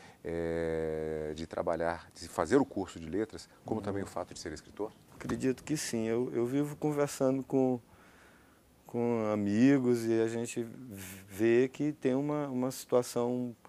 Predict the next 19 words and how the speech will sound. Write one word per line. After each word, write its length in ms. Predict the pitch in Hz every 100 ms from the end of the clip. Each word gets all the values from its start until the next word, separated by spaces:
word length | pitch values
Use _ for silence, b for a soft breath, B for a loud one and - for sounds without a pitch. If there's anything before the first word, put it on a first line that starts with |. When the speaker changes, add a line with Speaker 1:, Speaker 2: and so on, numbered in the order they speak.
| B B B B
Speaker 2:
muito 240 | 120 135 -
particular, 680 | 147 147 - 247 220 180 151
né? 180 | 135
São 240 | 127 - 123
Luís, 640 | 123 123 135 143 - - b b b b -
Maranhão 680 | 110 127 123 117 117 135 123
em 40 |
si, 540 | 117 - 110 127 120 110
berço 400 | 104 120 120 113
de 140 | 104
várias 380 | 104 110 113 113
escolas, 520 | 110 - 113 120 151 156 _
e 40 | 214
São 300 | - 254 247
Luís, 580 | 175 160 202 196 - - B B B
por 160 | 196 208
ser 240 | - 202
uma 240 | 208 214 214
ilha. 520 | 160 156 127 95